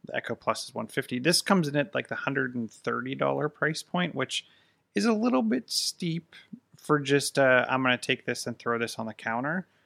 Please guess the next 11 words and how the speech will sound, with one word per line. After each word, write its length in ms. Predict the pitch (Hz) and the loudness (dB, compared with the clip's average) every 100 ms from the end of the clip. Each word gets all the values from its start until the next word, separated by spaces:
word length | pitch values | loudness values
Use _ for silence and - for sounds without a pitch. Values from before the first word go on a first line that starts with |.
| _ _ _ - | _ _ _ 2
Where 220 | 139 - - | 4 4 2
I 160 | 139 | 2
think 240 | 175 165 151 | 2 0 0
this 180 | 135 | -4
is 140 | 127 - | -4 -6
cool 480 | - 131 127 123 - | -4 0 0 0 -2
is 240 | 120 117 | -4 -4
I 100 | 139 | -8
feel 320 | - - 165 | -8 -2 -2
like 440 | 170 170 160 - - _ _ _ _ _ _ _ _ _ _ | 4 2 2 -8 -20 _ _ _ _ _ _ _ _ _ _
there's, 680 | 147 143 139 131 123 - | 6 8 8 4 0 -4